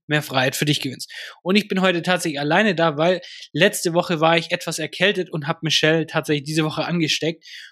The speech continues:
und dementsprechend darfst du heute mit mir Vorlieb nehmen.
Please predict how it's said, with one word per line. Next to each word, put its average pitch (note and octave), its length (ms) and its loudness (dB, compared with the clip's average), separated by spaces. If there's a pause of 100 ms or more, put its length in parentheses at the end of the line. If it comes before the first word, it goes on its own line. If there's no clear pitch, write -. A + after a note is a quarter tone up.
(220)
und D#3+ 320 0
dementsprechend D3+ 640 0
darfst E3+ 220 2
du E3 40 4
heute D#3 200 2
mit D#3+ 260 -2
mir F3+ 380 2
Vorlieb B2+ 500 -2
nehmen. - 240 -16